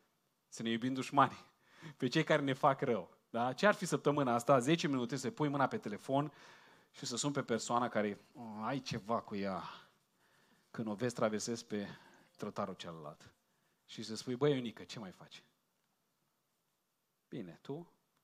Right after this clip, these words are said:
"E, te-am sunat să văd ce faci. Spune-mi ce faci." Și zece minute să-l asculți numai. Asta e tot.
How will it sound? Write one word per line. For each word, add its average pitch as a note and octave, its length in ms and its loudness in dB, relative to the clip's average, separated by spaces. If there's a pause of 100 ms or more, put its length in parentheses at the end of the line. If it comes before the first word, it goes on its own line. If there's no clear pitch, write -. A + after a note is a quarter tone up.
(480)
"E, B2 160 -8
te-am F#3+ 140 -2
sunat D#3+ 240 -2
să C3 80 -8
văd G#2 140 -8
ce - 80 -14
faci. - 320 -14
Spune-mi G#2 360 -8
ce G#2 100 -16
faci." - 220 -16
Și - 140 -12
zece A#3 240 -4
minute G3+ 200 -4
să-l F#3 160 0
asculți D3+ 340 -2
numai. D#3+ 220 -14 (300)
Asta - 220 -18
e B3+ 40 -12
tot. - 220 -14